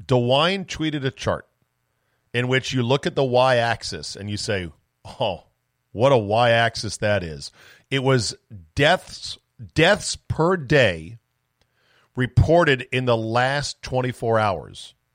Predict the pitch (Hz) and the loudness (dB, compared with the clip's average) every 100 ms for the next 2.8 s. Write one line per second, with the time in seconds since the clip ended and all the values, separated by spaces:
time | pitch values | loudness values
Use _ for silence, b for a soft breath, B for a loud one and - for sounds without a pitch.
0 | _ 120 123 117 - 110 101 92 90 69 | _ -2 -2 -2 0 -2 0 -2 -4 -8
1 | - _ _ _ _ _ _ _ _ - | -16 _ _ _ _ _ _ _ _ -6
2 | 123 117 110 _ - 110 - 143 | 0 0 -2 _ -10 -8 -4 -6